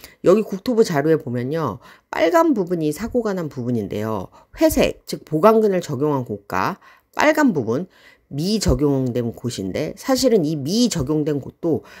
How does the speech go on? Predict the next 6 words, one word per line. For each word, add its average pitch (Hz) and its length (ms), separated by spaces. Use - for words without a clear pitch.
보강근이 233 880
필요하다고 262 920
설계를 349 480
했어야 330 380
된다는 131 380
거예요. 101 380